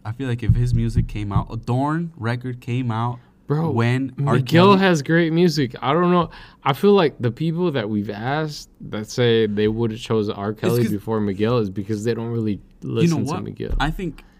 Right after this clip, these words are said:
Speaker 1: we asked Avery. He, he fucking, he's, his favorite, like, R and B artist is, is Miguel. I feel like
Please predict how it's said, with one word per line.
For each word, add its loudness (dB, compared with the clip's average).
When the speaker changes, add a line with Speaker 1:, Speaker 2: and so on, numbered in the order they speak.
Speaker 1:
we 0
asked -2
Avery. -2
He, -4
he -4
fucking, -6
he's, -4
his -4
favorite, -6
like, -4
R -2
and -2
B -4
artist -4
is, -12
is -12
Miguel. -8
I -4
feel -6
like -6